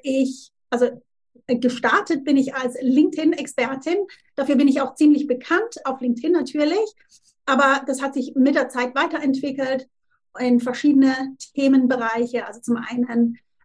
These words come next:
äh, eben Business-Strategie. Da habe ich mich spezialisiert auf möglichst wenig Gedö-, Gedöns und, ähm, Einfachheit, weil ja, als, als Mutter von zwei jungen Kindern habe ich nicht die Energie für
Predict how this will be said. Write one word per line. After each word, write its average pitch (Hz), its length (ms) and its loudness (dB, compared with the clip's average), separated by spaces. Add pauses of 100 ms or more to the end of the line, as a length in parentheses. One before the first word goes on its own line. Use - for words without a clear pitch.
äh, 214 240 -4
eben 240 220 4
Business-Strategie. 262 1000 2 (680)
Da 233 100 -2
habe 247 140 2
ich 254 60 2
mich 254 140 4
spezialisiert 240 640 0
auf - 280 -16 (320)
möglichst 285 340 2
wenig 240 240 2
Gedö-, 285 500 0
Gedöns 320 640 0 (220)
und, 233 500 0 (140)
ähm, 226 280 -10
Einfachheit, 277 880 0 (100)
weil 233 540 0 (500)
ja, 233 320 0
als, 233 360 -2
als 226 220 -4
Mutter 269 400 2
von 240 180 -4
zwei 240 260 -2
jungen 247 280 2
Kindern 262 580 -2
habe 226 280 -6
ich 320 200 2
nicht 320 220 4
die 294 80 -2
Energie 277 600 2
für 269 480 0